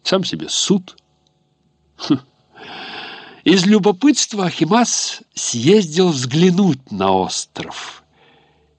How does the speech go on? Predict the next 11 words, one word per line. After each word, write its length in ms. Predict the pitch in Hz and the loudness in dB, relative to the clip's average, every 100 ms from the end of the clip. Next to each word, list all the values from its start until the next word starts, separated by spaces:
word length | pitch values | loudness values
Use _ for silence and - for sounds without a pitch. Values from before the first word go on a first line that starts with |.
| _ - _ | _ -20 _
и 120 | 85 | -6
был 320 | 87 110 113 - | 0 2 2 -2
околдован 1040 | - - - 101 95 82 80 90 87 82 76 | -8 -8 -6 -4 -4 -8 -8 -6 -6 -10 -10
им. 180 | 78 - - _ _ _ _ _ _ _ _ _ _ _ | -12 -14 -20 _ _ _ _ _ _ _ _ _ _ _
Там 260 | 120 143 151 | 2 2 2
не 160 | 170 | 2
было 220 | 147 165 | 2 2
ничего 680 | 170 180 180 - 190 156 190 | 2 0 0 -2 -2 -2 -2
примечательного, 920 | 185 170 170 143 - 120 - 101 95 | -2 -4 -4 -2 -2 -4 -6 -8 -4
только 260 | 135 170 160 | -2 -2 -2
скалы, 640 | - - - - 73 76 | -4 -4 -6 -8 -8 -14